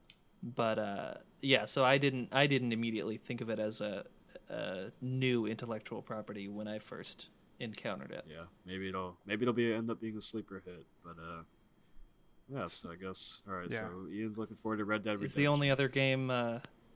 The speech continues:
Speaker 1: Anthem, the, of upcoming open world games?
Speaker 2: Yes, I, see, I, I, I hesitated to bring that one up just because we s-, know so very little about it.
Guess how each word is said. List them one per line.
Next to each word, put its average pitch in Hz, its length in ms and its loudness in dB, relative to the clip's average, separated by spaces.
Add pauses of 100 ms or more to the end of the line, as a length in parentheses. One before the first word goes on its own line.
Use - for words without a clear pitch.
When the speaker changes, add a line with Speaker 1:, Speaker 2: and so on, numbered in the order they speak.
(140)
Speaker 1:
Anthem, 139 520 4 (340)
the, 123 340 2 (480)
of 123 240 -8
upcoming 127 500 0
open 123 280 -2
world 127 240 0
games? 135 500 -4
Speaker 2:
Yes, 92 580 0
I, 107 220 2 (680)
see, 131 260 6
I, 110 380 6
I, 104 60 0 (120)
I 110 80 0
hesitated 120 560 2
to 104 80 -2
bring 107 160 -4
that 104 140 -4
one 95 140 -6
up 101 160 -2
just 104 220 -10
because 101 220 -8
we 98 80 -8
s-, - 240 -2
know 98 140 -8
so 98 340 2
very 90 260 -10
little 95 220 -12 (100)
about 87 240 -10
it. 85 100 -14